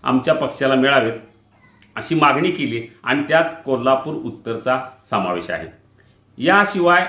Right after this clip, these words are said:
आता महायुतीमध्ये अनेक जण इच्छुक आहेत. मुळात शिवसेनेला ही जागा मिळाली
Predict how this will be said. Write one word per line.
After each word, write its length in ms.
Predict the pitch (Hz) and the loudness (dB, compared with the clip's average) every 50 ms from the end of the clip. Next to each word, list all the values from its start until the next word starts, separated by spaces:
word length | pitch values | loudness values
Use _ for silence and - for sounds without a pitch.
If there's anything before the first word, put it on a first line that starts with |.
| - - - | -6 -12 -4
आता 260 | 139 143 151 - 175 | -4 -4 0 0 -2
महायुतीमध्ये 1000 | 180 160 143 135 135 151 190 202 196 - - 139 135 127 117 110 113 113 113 - - - _ _ _ _ | -2 0 -2 -6 -2 2 2 2 2 2 -4 -2 -2 -2 0 0 -2 -2 -4 -6 -12 -18 _ _ _ _
अनेक 300 | - 139 165 180 185 175 | -2 0 2 2 0 0
जण 220 | 151 139 151 160 170 - - - | -2 -2 -2 -2 -2 -4 -4 -8
इच्छुक 380 | 127 117 - - 123 - - | -8 -8 -6 -8 -8 -6 -6
आहेत. 120 | 95 90 87 - - _ _ _ _ _ _ | -6 -8 -8 -12 -20 _ _ _ _ _ _
मुळात 320 | 127 143 160 170 180 180 175 - 123 - | -4 2 4 4 4 4 0 -6 -12 -14
शिवसेनेला 680 | - - - - 175 180 165 - 175 165 165 165 165 | -16 -14 -8 -8 -6 -6 -4 -2 -2 0 0 2 2
ही 140 | 160 156 156 | 2 2 2
जागा 260 | 147 147 143 135 143 | 0 0 0 0 0
मिळाली 280 | 139 135 135 135 131 | 2 4 4 4 2